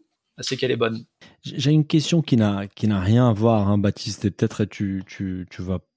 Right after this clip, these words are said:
Speaker 2: pas pouvoir, euh, répondre, mais, mais j'ai vu aussi en préparant, j'ai vu des, des, des gars qui utilisaient des, des coquilles, en fait, des huîtres et d'autres coquillages pour, euh,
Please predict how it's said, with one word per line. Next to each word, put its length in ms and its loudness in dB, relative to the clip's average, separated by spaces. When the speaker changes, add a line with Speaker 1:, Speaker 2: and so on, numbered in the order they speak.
Speaker 2:
pas 100 2
pouvoir, 560 0
euh, 100 -6
répondre, 540 4
mais, 180 6
mais 240 4
j'ai 160 2
vu 240 2
aussi 360 2
en 160 4
préparant, 580 2
j'ai 120 2
vu 140 -4
des, 240 0
des, 240 -6
des 220 -6
gars 200 2
qui 120 -6
utilisaient 540 0
des, 240 2
des 140 -4
coquilles, 560 2
en 60 2
fait, 320 -2
des 220 -2
huîtres 400 -2
et 60 2
d'autres 240 0
coquillages 640 -2
pour, 360 4
euh, 540 2